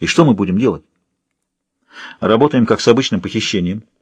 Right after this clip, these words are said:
и стараемся раскопать все, что можно о сообщниках Шерон Мартин, особенно тех, кого она знает в этом районе. Если только миссис Перрис вспомнит, где слышала голос,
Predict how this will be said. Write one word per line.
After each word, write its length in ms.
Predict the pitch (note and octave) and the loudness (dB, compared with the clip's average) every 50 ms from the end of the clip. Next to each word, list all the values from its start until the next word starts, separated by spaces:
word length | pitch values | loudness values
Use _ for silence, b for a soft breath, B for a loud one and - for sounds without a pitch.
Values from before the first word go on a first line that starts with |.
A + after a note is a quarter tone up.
| _ _ _ | _ _ _
и 80 | - | -8
стараемся 480 | A#2 - - B2 C3+ C#3+ C#3+ B2+ - B2+ | -4 0 2 4 4 4 2 2 2 2
раскопать 400 | B2+ B2 - C#3 B2 - C#3 C3 | 0 2 0 0 0 2 0 0
все, 220 | - - - C#3+ | -2 0 0 0
что 200 | B2 - - C3+ | 0 2 0 0
можно 300 | B2+ C3+ C#3+ B2+ B2 A#2 | 2 2 2 4 4 2
о 40 | A2+ | 2
сообщниках 680 | - - C3+ C3+ C3+ A2+ - - - G2+ F2+ - F2+ - | 4 4 4 4 4 4 2 -2 -6 -6 -6 -6 -8 0
Шерон 260 | - A#2 G#2 G2+ G2+ | 2 2 4 4 4
Мартин, 420 | B2 C#3+ E3 D#3+ - G#2+ D#2 D#2 - _ _ _ _ _ _ _ _ | 4 2 2 0 -2 -6 -6 -6 -12 _ _ _ _ _ _ _ _
особенно 380 | - - - C3+ A#2+ B2+ B2+ A#2 | -8 -4 -4 -2 2 2 2 2
тех, 320 | - - F3+ D#3+ - - _ _ | 4 2 2 2 2 -2 _ _
кого 260 | - B2+ A#2+ C3+ C3+ | -2 0 2 2 4
она 160 | C3 C#3 C#3 | 4 4 2
знает 360 | B2 B2 D3 C#3+ B2+ A2+ G#2 | 0 2 2 4 4 2 2
в 60 | G#2 G2 | 0 -2
этом 180 | G2 G#2+ G2+ | 0 0 0
районе. 400 | G2+ G2 F2+ D#2+ D2+ C#2 - - _ _ _ _ _ _ _ _ _ _ _ _ _ _ _ _ _ _ _ _ _ | 0 0 -2 -4 -8 -12 -14 -18 _ _ _ _ _ _ _ _ _ _ _ _ _ _ _ _ _ _ _ _ _
Если 380 | - G2 D3 F#3 F#3 - C#3 C3+ | -4 2 4 4 4 4 0 -4
только 360 | - - D3 C3 B2 - A#2+ | 0 2 0 0 2 2 2
миссис 360 | B2+ C#3+ D3 - - B2 - | 2 2 0 -2 -4 -6 -8
Перрис 320 | - - D3+ C#3+ B2 G2+ - | -2 0 0 2 2 0 -2
вспомнит, 720 | - - - - - - - F3+ G3 G3 E3+ C#3+ A#2+ G2+ | -8 -8 -8 -8 -8 0 4 4 4 4 4 0 0 -2
где 240 | G2+ G#2 G#2 D3 D3+ | -2 0 2 2 2
слышала 480 | - - D3+ E3 D#3+ - - A2+ G#2+ G#2+ | 2 4 2 2 2 2 2 2 2 2
голос, 580 | G#2 A#2+ F3 G#3+ A3+ G3+ C3+ G2 - - - | 2 0 0 2 2 2 0 -2 -4 -8 -16